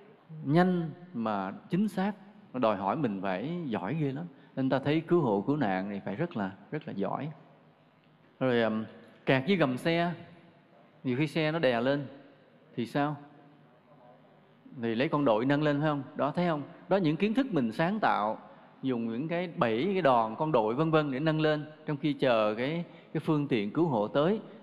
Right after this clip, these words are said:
Thì đó, thật ra nó không có bài bản nhiều đâu, mà ta phải, phải thông minh, phải phán đoán, phải, phải nhanh nhẹn. Có trường hợp, có hai vợ chồng, à, đi,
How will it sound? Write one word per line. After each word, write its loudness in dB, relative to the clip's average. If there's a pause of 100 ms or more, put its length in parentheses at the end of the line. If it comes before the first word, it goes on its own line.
Thì -2
đó, 4 (220)
thật 0
ra 4
nó -2
không -2
có 0
bài 4
bản 4
nhiều 2
đâu, 2 (280)
mà 0
ta 2
phải, 0 (140)
phải -4
thông 2
minh, 2 (480)
phải -2
phán -2
đoán, 0
phải, -2
phải -4
nhanh -2
nhẹn. -2 (920)
Có 2
trường 0
hợp, 0 (440)
có -4
hai 0
vợ -2
chồng, -2
à, -6 (220)
đi, -2